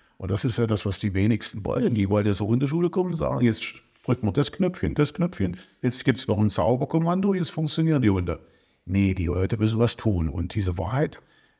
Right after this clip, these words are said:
die vertragen eben viele nicht, wenn ich sag, „Ja, wenn du was tust.“ Dann kommen die nach dem dritten Training und nach dem dritten Training sage ich, „Na ja, es hat ja eigentlich keinen Sinn.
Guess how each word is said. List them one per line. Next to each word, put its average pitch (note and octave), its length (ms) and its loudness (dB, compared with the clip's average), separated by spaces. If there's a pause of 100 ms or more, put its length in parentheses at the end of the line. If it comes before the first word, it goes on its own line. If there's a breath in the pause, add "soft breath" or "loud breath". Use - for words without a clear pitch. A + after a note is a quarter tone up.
(140)
die G2+ 100 2
vertragen - 640 -2
eben E2 200 0
viele D#2 300 0
nicht, D#2 220 -4
wenn D#2 80 -2
ich E2 120 -2
sag, D#2+ 220 -6 (320)
„Ja, E2 220 -6 (220)
wenn E2 200 -4
du F#2+ 100 -4
was G2+ 200 0
tust.“ - 460 -2
Dann G2 160 -4
kommen F2+ 220 -4
die G2 100 2
nach G#2+ 140 2
dem G#2+ 140 -2
dritten A2+ 300 0
Training B2 420 2 (480 soft breath)
und G#2 140 0
nach G2+ 100 4
dem G2+ 120 2
dritten G#2+ 260 0
Training A2 280 2
sage A2 220 4
ich, A2 80 -4
„Na G2+ 140 0
ja, A2+ 280 2
es - 160 -10
hat - 140 -6
ja - 160 0
eigentlich G#2 320 0
keinen G#2+ 180 0
Sinn. G#2 380 0